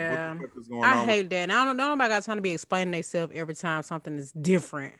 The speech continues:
Speaker 1: Yeah, and it's like, I can't even explain simple stuff like my music taste or my fashion taste to people without people start coming up with their own theories of, like,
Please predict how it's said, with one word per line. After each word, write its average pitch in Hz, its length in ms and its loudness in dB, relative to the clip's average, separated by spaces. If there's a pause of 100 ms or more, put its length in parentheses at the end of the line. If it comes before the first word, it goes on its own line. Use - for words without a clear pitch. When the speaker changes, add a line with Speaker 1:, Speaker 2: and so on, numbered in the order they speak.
(180)
Speaker 1:
Yeah, 170 220 6
and 139 180 4
it's 170 140 -2
like, 170 160 8
I 160 120 8
can't 190 340 4
even 170 240 2
explain 151 800 2
simple 214 440 0
stuff 143 340 2
like 127 140 6
my 127 180 4
music 156 480 0
taste 131 320 2
or 123 80 0
my 117 260 2
fashion 175 360 0
taste 113 420 -4 (540)
to 147 120 2
people 151 320 0
without 127 440 6 (360)
people 147 280 0
start 131 340 4
coming 139 280 2
up 113 120 4
with 123 140 2
their 120 220 4
own 120 420 -2 (260)
theories 131 460 4
of, 117 200 -2
like, 113 340 0